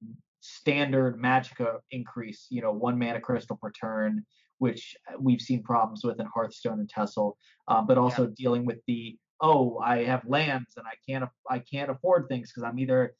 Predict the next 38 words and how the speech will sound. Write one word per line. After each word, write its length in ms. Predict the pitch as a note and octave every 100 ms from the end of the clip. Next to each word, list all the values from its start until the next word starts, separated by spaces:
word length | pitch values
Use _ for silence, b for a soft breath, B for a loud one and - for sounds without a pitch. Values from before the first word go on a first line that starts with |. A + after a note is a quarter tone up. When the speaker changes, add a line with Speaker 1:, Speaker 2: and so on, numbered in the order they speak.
| _
Speaker 1:
you 80 | C3+
know, 140 | B2 A#2
mana 300 | C3+ D3 C3+
starved 500 | - D#3 G3 G#3 D#3
or 60 |
mana 280 | D3 D3+ C#3+
flooded," 460 | - G#3 D#3+ A2+ G#2 _ _ -
because 200 | C3 B2+
Speaker 2:
Yep. 100 | B2+
Speaker 1:
it 40 |
seems 200 | E3 D#3+
like 120 | E3
there's 160 | D3 C#3+
only 220 | D#3+ D#3+
two 220 | D#3 G#3
states 360 | G#3+ A3+ A3 A3
of 120 | F3+
mana 380 | D#3 G3+ F#3 D#3+ -
in 140 | D3
Magic, 420 | D#3 F3 C#3 C3+
mana 220 | C#3 E3 E3+
starved 360 | - E3 D3
or 40 | D3
mana 240 | D3 C3+
flooded. 400 | C#3+ D#3 B2+ A2 B2+
Speaker 2:
It's 160 | _ -
never 180 | D#3 D#3+
Speaker 1:
Um, 120 | B3
Speaker 2:
perfect. 380 | D#3+ B2+ B2 B2+ _ _ _
Speaker 1:
it's, 300 | D3 C#3 - -
yeah. 420 | D3 C3+ A#2+ A#2+ -
Um, 360 | C#3+ C3+ C3+ -
and 160 | C#3
so, 100 | C3
like, 260 | D3 C#3+ C3 - -
really 380 | C#3 F3+ A3 F#3+
refining 720 | D#3 - - E3 F3 E3+ D3
and, 140 | C3+